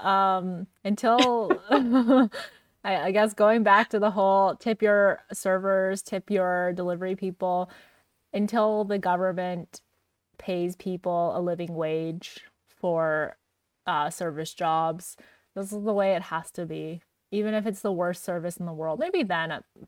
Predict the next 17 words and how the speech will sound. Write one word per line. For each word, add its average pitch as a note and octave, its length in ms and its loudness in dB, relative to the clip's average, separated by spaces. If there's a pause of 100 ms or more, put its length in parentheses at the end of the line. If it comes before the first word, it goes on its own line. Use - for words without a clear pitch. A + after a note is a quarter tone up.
(180)
that D#3+ 180 0
point, D#3 340 -8
maybe F3 220 -8
consider D#3 640 -8 (1700)
if F3+ 200 -10
you F3 80 -6
should E3 220 -14
tip - 260 -14
or D#3 100 -12
not. D3 380 -12 (200)
But C#3+ 420 -4 (480)
I've F3+ 180 -2
had F#3 440 -2 (680)
restaurants E3 720 -6
and F3 120 -10
stuff D#3+ 460 -6 (1040)
take - 340 -8